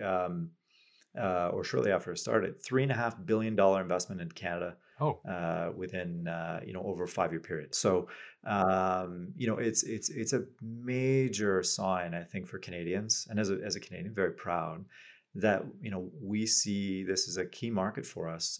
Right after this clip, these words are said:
Speaker 1: and, uh, we, we need to evolve. Again, you know, we're moving from the, the classic brick and mortar retailer into,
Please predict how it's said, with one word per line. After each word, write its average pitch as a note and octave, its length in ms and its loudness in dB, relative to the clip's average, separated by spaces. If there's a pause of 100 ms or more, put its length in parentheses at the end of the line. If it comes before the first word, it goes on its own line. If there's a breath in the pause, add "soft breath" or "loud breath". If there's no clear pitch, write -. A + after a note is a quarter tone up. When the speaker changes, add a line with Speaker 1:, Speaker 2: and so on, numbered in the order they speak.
Speaker 1:
and, F2+ 340 -6 (480 soft breath)
uh, F#2+ 220 -2
we, G2+ 300 0
we A2 100 -2
need A#2+ 160 0
to B2+ 140 4
evolve. B2+ 520 2
Again, C3 460 2
you G#2 120 -4
know, F#2+ 80 0
we're G2+ 120 2
moving G#2 300 0
from G2 260 0
the, F#2+ 240 0 (340 soft breath)
the - 60 -6
classic G2+ 640 4 (100)
brick G#2+ 200 2
and A2 80 -4
mortar G2+ 200 4
retailer G2 580 2
into, G#2+ 680 2